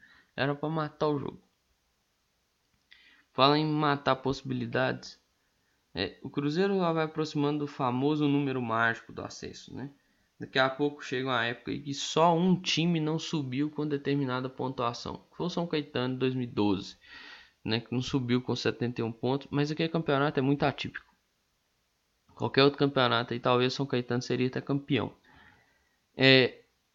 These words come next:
eu não fico muito com essa coisa de número mágico de acesso, não. Eu tinha as metas, né? Quarenta e cinco, depois sessenta e dois. Aí eu, depois eu falei sessenta e nove.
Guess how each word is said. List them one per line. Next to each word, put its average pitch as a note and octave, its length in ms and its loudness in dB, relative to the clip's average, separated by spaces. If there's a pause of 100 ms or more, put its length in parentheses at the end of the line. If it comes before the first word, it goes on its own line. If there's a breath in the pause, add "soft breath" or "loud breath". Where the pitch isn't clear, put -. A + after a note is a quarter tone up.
(140)
eu E3+ 140 4
não G3 100 2
fico F#3+ 240 -2
muito F#3+ 160 0
com - 80 -4
essa F#3 240 -2
coisa D3 340 2
de C3+ 360 -2
número D#3+ 340 0
mágico D3 400 0
de D3 120 0
acesso, B2+ 460 0
não. G#2 240 -4
Eu G2 140 -4
tinha D3 400 -2
as C#3 180 0
metas, C3 440 -2
né? B2 200 -6 (280)
Quarenta B2 340 2
e A2 80 0
cinco, C#3 440 -2
depois A2+ 260 -6
sessenta B2 360 -4
e G2 60 -2
dois. A2+ 340 0 (760 soft breath)
Aí G#2+ 140 4
eu, C3 140 6
depois B2 400 -2
eu B2+ 60 2
falei A#2 220 -2
sessenta A#2+ 420 -4
e G2+ 60 0
nove. G#2+ 380 0